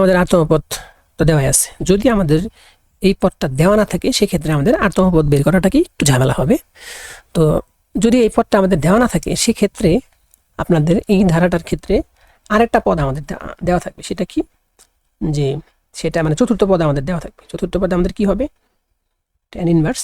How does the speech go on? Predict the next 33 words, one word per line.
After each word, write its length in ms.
মানে 160
এটা 140
আমাদের 200
দেওয়া 200
থাকবে 200
যে 100
eight 160
divided 420
by 120
একশো 200
ঊনত্রিশ। 300
যদি 200
আপনাদের 300
এই 120
পদটা 240
দেওয়া 200
না 100
থাকে, 240
সেক্ষেত্রে 420
প্রথম 280
চারটা 280
পদের 260
যোগফল 300
equal 200
to 120
পাই 160
by 140
four 180
দেখাতে 280
হবে। 140
হুম? 100
তাহলে 220
এই 80